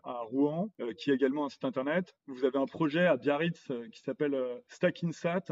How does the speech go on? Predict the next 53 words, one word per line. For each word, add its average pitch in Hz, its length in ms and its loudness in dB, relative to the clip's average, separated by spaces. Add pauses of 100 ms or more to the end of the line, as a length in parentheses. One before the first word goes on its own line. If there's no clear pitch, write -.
(220)
et 127 240 -10
qui, - 160 -8
lui, 165 160 0
se 151 120 0
distingue 175 520 0
parce 143 200 -4
qu'il, 135 240 0 (160)
il 143 80 -4
propose 165 400 -2
un, 131 260 -6
un 135 140 -2
investissement 151 560 -2
récurrent. 160 400 -2 (140)
C'est-à-dire, 143 340 -2
vous 123 120 -14
dites, 151 240 -4
je 117 100 -8
vais 135 80 2
investir, 131 420 -4
par 156 100 -2
exemple, 156 140 -8
cent 165 260 -4
euros 156 200 0
par 143 160 -2
mois, 131 160 -12 (340)
de 135 80 0
manière, 143 280 0 (220)
avec 143 220 -2
un 139 80 0
virement 143 280 -2
bancaire 151 300 0
automatique. 143 500 -4 (500)
Ce - 60 -20
qui 160 180 4
est, 175 120 8
euh, 131 340 4
selon 175 320 0
moi, 175 200 2
un 165 120 4
bon 143 220 0
moyen, 175 400 0
si - 160 -10
vous 131 60 -8
voulez 139 120 -2
investir, 139 500 -2
de 156 60 2
le 127 80 -4
faire, 165 300 0
euh, 131 180 2 (140)
euh, 113 180 2
de 135 120 0
manière, 143 420 0
euh, 131 140 2